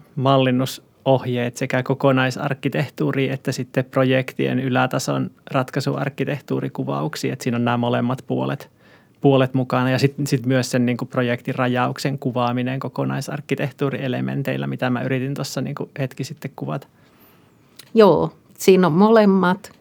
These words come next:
Speaker 2: Ja oikeastaan se, että toi ero kunnolla valkenis, niin kannattaa joistain Koalan aiemmin pitämiä webinaareja vähän kuunnella. Siellä on ihan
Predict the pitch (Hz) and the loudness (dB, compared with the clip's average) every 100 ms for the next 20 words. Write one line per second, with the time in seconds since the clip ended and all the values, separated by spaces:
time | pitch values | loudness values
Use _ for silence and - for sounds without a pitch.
0 | _ _ - 170 175 175 170 160 - 160 | _ _ 0 6 6 6 4 4 2 4
1 | 160 156 185 180 180 - 160 151 - 190 | 4 4 4 4 2 0 2 4 4 6
2 | 202 196 - - _ _ - _ - _ | 6 4 2 -14 _ _ -20 _ -20 _
3 | _ _ _ _ _ _ _ - 170 165 | _ _ _ _ _ _ _ 2 4 6
4 | 143 - - 156 180 - 202 214 - - | 4 2 2 2 2 4 4 4 0 -8
5 | - - 156 - 160 165 165 - 160 151 | -16 -6 -6 0 4 4 2 2 2 2
6 | 160 156 - 147 151 - 160 151 143 175 | 2 0 0 0 0 0 2 2 0 -2
7 | 180 180 165 - - - - - - 196 | 0 0 -2 -4 -4 -2 -4 -6 0 0
8 | 202 214 202 185 190 175 180 175 175 - | 2 2 4 2 2 0 0 -2 -2 -2
9 | 175 170 165 160 160 - 170 165 180 165 | 0 2 2 0 -2 -2 -2 0 0 0
10 | 170 | 0